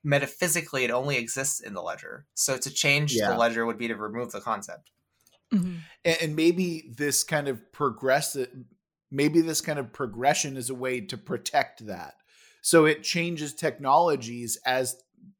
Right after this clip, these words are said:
Speaker 2: technology
Speaker 1: Mm-hmm.
Speaker 2: changes. Maybe we can go all the way back and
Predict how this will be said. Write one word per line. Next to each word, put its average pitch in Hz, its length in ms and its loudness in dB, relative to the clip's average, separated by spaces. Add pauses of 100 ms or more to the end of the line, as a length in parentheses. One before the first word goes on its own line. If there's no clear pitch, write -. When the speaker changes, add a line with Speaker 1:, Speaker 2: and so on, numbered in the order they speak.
(140)
Speaker 2:
technology 120 600 -4
Speaker 1:
Mm-hmm. - 60 -8
Speaker 2:
changes. 156 400 -4
Maybe 156 240 -2
we 220 160 -4
can 165 160 -6
go 160 100 0
all 143 220 4
the 165 80 0
way 139 160 -2
back 117 500 -6 (500)
and 156 380 4